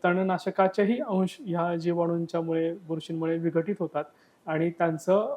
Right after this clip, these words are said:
अ, सुरक्षित अशा घटकांमध्ये रूपांतरण होतं. त्यामुळे मग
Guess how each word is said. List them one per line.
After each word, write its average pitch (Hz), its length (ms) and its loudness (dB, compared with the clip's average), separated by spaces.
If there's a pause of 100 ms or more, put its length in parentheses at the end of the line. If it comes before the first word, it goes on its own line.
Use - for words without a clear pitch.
अ, 190 300 4 (1200)
सुरक्षित 220 460 6
अशा 208 160 0
घटकांमध्ये 175 640 0 (500)
रूपांतरण 180 680 4
होतं. 151 180 -8 (140)
त्यामुळे 190 480 2
मग 196 140 4